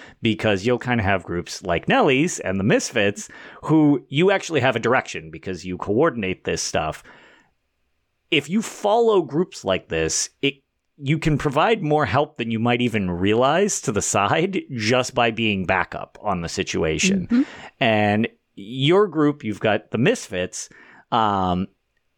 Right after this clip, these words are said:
Speaker 1: you guys, I assume, do a decent
Speaker 2: <laughs>
Speaker 1: amount of, like, organiza-, at least from what I've seen on your streams. It's funny because sometimes you will need to, like, go into super focus face so that you can actually, like,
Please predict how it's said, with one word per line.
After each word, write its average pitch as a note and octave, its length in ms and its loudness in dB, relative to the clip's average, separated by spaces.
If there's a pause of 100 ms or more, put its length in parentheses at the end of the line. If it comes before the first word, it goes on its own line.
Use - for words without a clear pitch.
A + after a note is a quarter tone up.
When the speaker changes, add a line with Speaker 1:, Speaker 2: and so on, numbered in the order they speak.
(840)
Speaker 1:
you C3+ 160 -2
guys, B3+ 420 2
I G#3+ 120 6
assume, A3 840 4
do F3 200 4
a E3 40 4
decent D#3+ 460 2
Speaker 2:
<laughs> - 0 -
Speaker 1:
amount D#3 320 4
of, C3 260 0
like, B2+ 200 2
organiza-, B2+ 340 0
at D3+ 180 4
least A#3+ 200 2
from A#3+ 120 2
what G3 140 2
I've D3 100 2
seen D#3 220 0
on C#3 120 2
your A#2 120 2
streams. C#3 340 2
It's - 120 -4
funny A#2 180 2
because G#2+ 220 -2
sometimes C#3 380 2
you C3+ 100 4
will B2+ 100 4
need A#2+ 180 2
to, A#2 80 2
like, G#2+ 200 2
go G#2 180 4
into G2+ 180 0
super G2+ 320 -2
focus A#2 400 -2
face F2 280 -2
so C3 140 0
that G#2+ 120 -6
you B2 100 -4
can A#2 160 -2
actually, C#3+ 520 2
like, B2+ 460 0